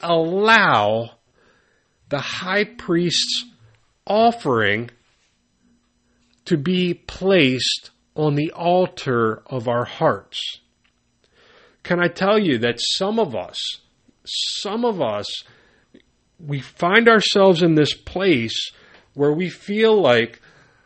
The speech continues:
the blood sacrifice of Jesus isn't enough.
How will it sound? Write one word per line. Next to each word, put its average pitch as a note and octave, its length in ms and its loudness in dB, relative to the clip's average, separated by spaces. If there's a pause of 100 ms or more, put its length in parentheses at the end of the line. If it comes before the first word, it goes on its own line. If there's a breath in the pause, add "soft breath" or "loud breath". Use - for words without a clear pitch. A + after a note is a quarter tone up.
(420 soft breath)
the C3+ 140 -2
blood D#3 400 2
sacrifice D#3 840 0
of A#2+ 140 -2
Jesus E3+ 540 -2
isn't D3+ 340 -2
enough. C#3+ 420 0